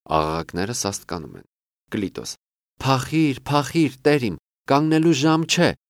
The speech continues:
Բրուտոս. «Դե մնաք բարով, և դու, Վոլումնիոս, Ստրատոն,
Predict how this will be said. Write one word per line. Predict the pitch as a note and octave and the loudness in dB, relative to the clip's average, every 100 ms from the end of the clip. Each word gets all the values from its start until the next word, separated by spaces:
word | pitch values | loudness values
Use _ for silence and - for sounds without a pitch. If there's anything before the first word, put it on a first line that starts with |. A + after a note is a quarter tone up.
| _ _ - | _ _ -8
Բրուտոս. | D#2+ - - - - _ _ D2 | -6 -6 -10 -14 -14 _ _ -2
«Դե | D#2+ | -2
մնաք | D#2 D#2+ E2+ E2+ F2+ | 0 -4 -8 -8 -4
բարով, | G2+ G2+ F2+ C2+ _ _ _ _ | 0 2 0 -4 _ _ _ _
և | F2 F#2+ F#2+ | 4 4 2
դու, | G2 G#2 G2+ | 2 4 4
Վոլումնիոս, | F2+ F2+ F#2 F#2+ F2+ E2 - - - _ _ | 4 2 2 -2 -4 -10 -14 -16 -18 _ _
Ստրատոն, | - - G#2+ G#2 G2+ F#2 | -10 0 4 4 4 0